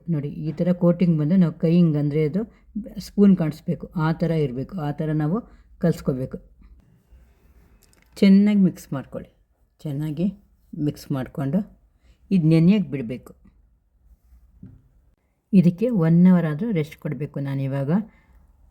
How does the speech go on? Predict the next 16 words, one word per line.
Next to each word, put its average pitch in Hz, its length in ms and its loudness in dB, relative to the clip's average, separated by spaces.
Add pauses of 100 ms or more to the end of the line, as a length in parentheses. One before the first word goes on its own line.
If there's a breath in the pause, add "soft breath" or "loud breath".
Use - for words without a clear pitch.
(340)
ಎಲ್ಲ 170 120 4 (120)
ಮಿಕ್ಸ್ 165 200 -4 (100)
ಮಾಡಿಕೊಂಡು 175 420 0
ಒಂದು 160 180 -2
ಲಿಡ್ 151 160 -4 (100)
ಮುಚ್ಚಿ 160 260 -4 (1400)
ಒನ್ 170 120 6 (120)
ಅವರ್ 156 220 -2 (200)
ರೆಸ್ಟ್ 147 280 -6
ಕೊಡ್ತೀನಿ. 135 340 -12 (1160)
ಈಗ 147 160 0 (200)
ಒನ್ 143 180 0
ಅವರ್ 139 200 -4 (100)
ಆಗಿದೆ. 131 340 -6 (2500)
ಚೆನ್ನಾಗಿ 156 400 0 (240)
ಮಿಕ್ಸ್ - 200 -6